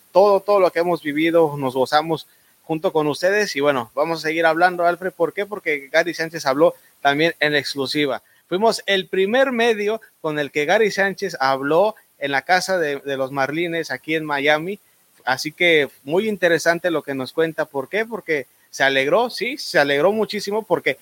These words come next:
hay una pregunta que no se le hace mucho. No sé si tenga miedo los pe-, demás periodistas de hacérsela, pero bueno, nosotros fuimos el primer medio en hacérsela y vamos a ello para que ustedes lo escuchen y las propias palabras de El Kraken.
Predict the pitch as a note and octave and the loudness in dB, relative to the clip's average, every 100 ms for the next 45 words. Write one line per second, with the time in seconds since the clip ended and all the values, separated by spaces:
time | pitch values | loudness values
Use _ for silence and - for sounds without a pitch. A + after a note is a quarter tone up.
0 | _ C#3+ F3 G#3 F#3+ F#3+ G3 A3 D#3+ D3 | _ 0 2 2 2 0 0 -2 -2 0
1 | F#3+ A3 F3+ F#3 F#3 F#3+ G#3+ G3 D#3+ D#3 | 0 2 2 0 -2 -2 2 2 4 0
2 | D#3+ C3+ C#3+ C#3 D3+ D#3 C3+ - C3 C3+ | 0 -6 -4 0 0 0 -2 -4 0 2
3 | C#3+ F3 D3 C#3 E3 C#3+ C3+ C3+ C#3 G3 | 2 2 2 0 -2 -2 0 0 0 -2
4 | A3+ - - C#3 C#3 D3 C3+ C3 D#3+ D3 | -4 -10 -6 2 4 4 2 0 -2 -2
5 | E3+ D#3+ D#3 D3 D#3 D#3 D#3 E3 E3 D#3 | -2 -2 -4 0 0 -2 -2 0 0 0
6 | C3+ E3 F#3+ G#3 E3+ C#3 D3+ C3+ C3 C3+ | 0 -2 -2 0 2 2 2 0 2 2
7 | - A2+ - A2+ E3 D3+ C#3 - F3 F#3+ | 2 0 -2 0 2 2 -2 -2 -4 -2
8 | F#3+ _ _ - F#3 G#3 D#3 - D#3+ E3 | -6 _ _ -4 -4 0 -2 -2 -8 -6
9 | D#3 C#3+ D3+ E3 D3+ C#3 F3 F#3+ - A#2+ | -4 0 2 2 0 0 -2 0 -4 -6
10 | - A#2+ - F#2 | -4 -4 -4 -16